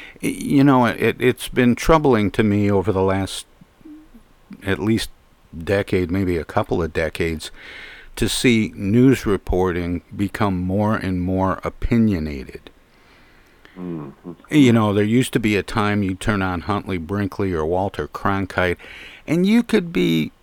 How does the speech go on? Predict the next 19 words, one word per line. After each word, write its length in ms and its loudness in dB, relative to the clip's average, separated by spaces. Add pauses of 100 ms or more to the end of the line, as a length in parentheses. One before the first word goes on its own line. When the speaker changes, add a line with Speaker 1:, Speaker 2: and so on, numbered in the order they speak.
(380)
Speaker 1:
reasonably 1120 0
comfortable 760 2
in 140 0
the 80 0
notion 540 -2
that 160 -6
they 220 0
had 220 -4
checked 360 -4
the 180 -2
information 640 -4
out 220 -8
they 160 -4
were 200 -6
sharing 600 -4
and 120 -8
that 120 -8
it 200 -8
was 140 -12